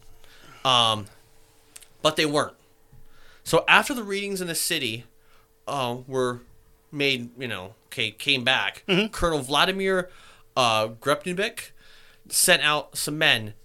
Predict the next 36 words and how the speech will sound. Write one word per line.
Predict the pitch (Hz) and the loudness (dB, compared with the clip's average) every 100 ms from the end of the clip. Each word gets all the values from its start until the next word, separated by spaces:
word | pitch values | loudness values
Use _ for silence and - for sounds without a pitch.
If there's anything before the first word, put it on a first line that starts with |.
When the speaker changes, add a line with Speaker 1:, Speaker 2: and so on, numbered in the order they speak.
| - | -12
Speaker 1:
to | 135 | -4
take | - 165 - | 0 0 0
readings | 165 165 156 143 | -4 -2 -2 -4
at | - 127 | -4 -2
the | - | -2
base | 117 147 143 | 0 2 2
of | 139 | -2
the | 120 | -6
reactor. | 120 131 135 - 90 71 - - - - - | -2 0 0 -2 -8 -10 -18 -20 -18 -18 -8
The | 123 | -4
number | 131 170 202 208 190 - - | 0 2 2 0 0 -8 -6
that | 117 - | -4 2
they | 202 | 2
got | 208 170 127 | 4 2 4
at | 135 | 0
the | 135 | -2
reactor | 131 156 160 143 | 0 0 0 -4
was | 117 113 | -8 -4
so | - - 175 233 | -2 0 2 0
high | 247 214 123 107 - _ _ _ _ _ _ | 0 0 0 -4 -10 _ _ _ _ _ _
that | - 135 | 2 2
it | 127 - - | 2 -4 -6
all, | 147 170 190 - - | 2 2 2 -2 -4
um, | 131 123 113 107 107 - _ _ - - - - - - _ _ - | -2 0 0 -2 -8 -16 _ _ -20 -20 -20 -20 -20 -20 _ _ -2
that | 147 | 2
all | 156 180 | 6 6
would | 190 | 6
have | 180 | 2
taken, | 180 190 160 - 127 135 - - - | 2 2 2 0 -8 -10 -18 -20 -20
f-, | - - | -20 -8
if | - 143 160 | -2 -2 0
exposed, | 135 - - 170 160 135 | -2 -2 2 2 2 2
would | 139 | -2
have | 131 | -2
been, | 120 | -2
f-, | 117 - - | -4 -16 -18